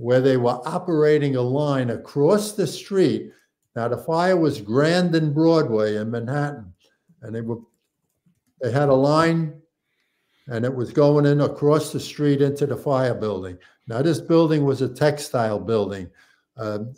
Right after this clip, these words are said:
it was, I believe, at least five stories, and it was, it seemed like it was fully involved.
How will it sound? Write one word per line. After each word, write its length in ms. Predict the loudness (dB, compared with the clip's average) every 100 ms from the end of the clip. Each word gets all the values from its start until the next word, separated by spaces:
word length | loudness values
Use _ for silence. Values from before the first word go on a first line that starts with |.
| -16 -12
it 160 | -10
was, 340 | -8 -8 -8 -10
I 160 | -6
believe, 500 | -4 0 4 4 4
at 140 | 0 2
least 320 | 4 4 2
five 320 | 4 6 4
stories, 760 | 0 0 2 4 2 -4 -10 -20 _ _ _ _ _ -8
and 320 | -4 -2 0
it 260 | 0 0
was, 460 | 0 0 0 -6 -16 -14
it 180 | -4 -4
seemed 300 | 0 0 2
like 200 | 4 4
it 100 | 4
was 200 | 2 -2
fully 400 | 0 2 4 4
involved. 540 | 2 2 0 0 -2